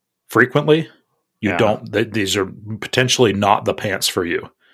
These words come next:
Speaker 2: Oh,
Speaker 1: because
Speaker 2: yeah.
Speaker 1: they are, like,
Speaker 2: No.
Speaker 1: a nylon type fabric. So if you're,
Speaker 2: Yeah.
Speaker 1: have decent luck with,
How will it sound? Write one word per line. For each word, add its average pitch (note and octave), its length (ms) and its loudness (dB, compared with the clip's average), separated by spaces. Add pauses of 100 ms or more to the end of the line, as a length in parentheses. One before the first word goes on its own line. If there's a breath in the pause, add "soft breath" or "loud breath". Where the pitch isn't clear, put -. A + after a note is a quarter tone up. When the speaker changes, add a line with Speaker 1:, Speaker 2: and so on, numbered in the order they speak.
(380 soft breath)
Speaker 2:
Oh, E3 120 8
Speaker 1:
because B2+ 100 6
Speaker 2:
yeah. G2+ 60 4
Speaker 1:
they G#2+ 100 4
are, G#2 240 6
like, G2 160 0
Speaker 2:
No. G#2 80 0
Speaker 1:
a - 20 -6
nylon G2 440 -2
type - 240 -6
fabric. - 400 -2
So G2+ 180 0
if - 120 -10
you're, A#2+ 440 4
Speaker 2:
Yeah. F2 160 -2
Speaker 1:
have G2 260 -4
decent B2+ 360 0
luck B2+ 240 4
with, G#2 240 -4